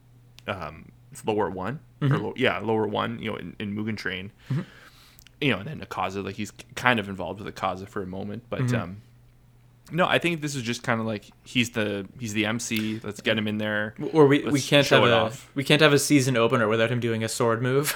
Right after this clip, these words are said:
Speaker 2: <laughs>
Speaker 1: Yeah, exactly. You know, it's
Speaker 2: But,
Speaker 1: Yeah.
Speaker 2: like, it was fun. Um,
Speaker 1: Yeah, yeah. It, it was needed, though. You know, it's like you
Speaker 2: Okay.
Speaker 1: said, it's a, it's the season opener. They, or this, the main arc opener, so they had to do something like this.
Speaker 2: Yeah.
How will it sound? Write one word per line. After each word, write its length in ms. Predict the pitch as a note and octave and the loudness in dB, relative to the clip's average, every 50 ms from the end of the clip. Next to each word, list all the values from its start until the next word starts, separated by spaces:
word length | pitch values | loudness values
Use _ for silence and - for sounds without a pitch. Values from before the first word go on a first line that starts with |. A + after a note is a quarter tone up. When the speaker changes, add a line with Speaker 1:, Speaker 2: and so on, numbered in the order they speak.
| - - | -4 -8
Speaker 2:
<laughs> 360 | - D#3 - - - - - | -10 -10 -10 -18 -20 -14 2
Speaker 1:
Yeah, 340 | D#3+ D#3+ D3 A#2 F#2 E2+ - | 8 10 10 10 10 8 2
exactly. 560 | - A2 - A2 F2 F2+ - - F#2+ E2 D#2 - - | -4 -4 -4 -2 -2 -4 -6 -6 -8 -12 -12 -12 -12
You 60 | A2+ G#2 | -10 -8
know, 120 | G2 G2+ | -8 -8
it's 420 | G2+ - - - - - - - - - - - - - - - - | -8 -8 -8 -8 -8 -8 -10 -14 -16 -20 -20 -20 -20 -20 -20 -16 -10
Speaker 2:
But, 180 | C3+ B2+ E3 C#3 | -2 0 2 6
Speaker 1:
Yeah. 80 | C3+ | 8
Speaker 2:
like, 120 | C#3 B2+ - - - - - - - - - - | 8 6 6 2 -8 -10 -12 -14 -18 -20 0 2
it 60 | C#3+ | 4
was 140 | C#3 C3 - | 4 4 4
fun. 500 | - C3+ C#3+ C3 G2+ A2 B2 C3 C#3 - - - | 4 6 6 6 4 2 -2 -6 -8 -12 -4 -2
Um, 240 | A#2+ A#2+ A2+ A2+ | 0 0 2 2
Speaker 1:
Yeah, 180 | C3 - - - | 2 2 0 -2
yeah. 280 | A3+ F#4 F4 - - - - _ - G#4+ - - | 0 0 2 0 0 -2 -8 _ -20 -20 -20 -12
It, 260 | - G2 C3 - - | -6 -4 -4 -2 0
it 80 | D#3+ F3 | 0 2
was 140 | E3+ D#3+ - | 2 0 0
needed, 340 | F3 G3+ G#3+ C3+ G2+ D#2 - | -2 -4 -2 -4 -4 -6 -8
though. 120 | - - - | -12 -12 -10
You 120 | - A#2+ B2 | -6 -4 -2
know, 140 | A#2 A#2+ B2 | -2 -2 -2
it's 120 | B2+ - | -4 -4
like 80 | D3+ C3 | -2 -2
you 60 | C3+ | 0
Speaker 2:
Okay. 40 | B2+ - | 0 0
Speaker 1:
said, 60 | - | -2
it's 260 | G2+ - - G2 - - | -2 -6 -10 -12 -10 -10
a, 40 | |
it's 100 | A#2 - | -12 -12
the 80 | - A2+ | -10 -12
season 320 | - - D3+ C3 A2 G#2+ | -8 -6 -6 -4 -4 -4
opener. 240 | G2+ G2 - - B1 | -4 -6 -6 -10 -12
They, 140 | F#2+ F#2 - - | -12 -12 -6 -2
or 220 | B2 A2+ G2 F2+ - - - - - | -2 -2 -2 -2 -8 -18 -20 -20 -18
this, 360 | - A#2+ B2 B2 - - - - | -10 -6 -6 -6 -6 -8 -10 -8
the 140 | F#2+ B2 G#2+ | -8 -6 -4
main 240 | G2+ G#2+ G#2 G2 F#2 | -4 -4 -4 -4 -6
arc 260 | G2 F#2+ D#2+ - - | -8 -8 -10 -10 -10
opener, 380 | F#2 F2 - - F2 E2 F#2 - | -12 -12 -10 -14 -16 -16 -16 -16
so 140 | - - G#2 | -14 -6 -4
they 80 | A2+ C#3 | -4 -4
had 140 | D#3+ D3 | -4 -6
to 60 | B2 F2+ | -6 -10
do 120 | F#2 - | -12 -14
something 240 | - - - - - | -14 -14 -14 -16 -18
like 120 | - - | -20 -18
this. 260 | - - - - - - _ | -18 -18 -18 -18 -20 -18 _
Speaker 2:
Yeah. 180 | - - - | -10 -10 -10